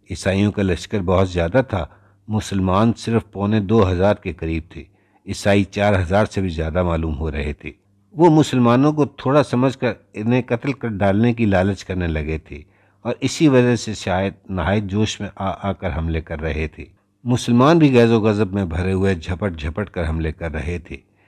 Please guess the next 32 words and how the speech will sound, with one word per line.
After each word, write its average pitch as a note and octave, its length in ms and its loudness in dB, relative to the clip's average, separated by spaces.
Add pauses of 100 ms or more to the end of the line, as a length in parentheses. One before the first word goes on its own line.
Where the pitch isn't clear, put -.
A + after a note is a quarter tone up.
(240)
इनके G#2 280 -2
हमलों F#2 300 0
की G2+ 140 -8
शान G2 340 -2
से G2+ 160 -6
ये F#2+ 180 0
मालूम F2 320 -2
होता D#2+ 340 -4
था F2+ 320 -10 (240)
कि G2 60 -8
वो G#2 260 -2
ईसाइयों G2 460 0
की F#2+ 120 -14
कोई A#2 280 0
हस्ती A#2 380 -4
ही A2 140 4
नहीं F2+ 180 0
समझते D#2 580 -8 (420)
और G#2+ 260 -6
इस D3 160 -4
फिक्र C3 300 -2
में G#2+ 240 0
थे E2+ 140 -10 (420)
कि G#2 100 -6
जल्द B2 280 4
से A2+ 200 -2
जल्द G#2 280 -2 (120)
इनका G#2 280 -4
खात्मा F#2 420 -6
करके F#2 400 -6
मैदान F2+ 440 -2
को - 180 -12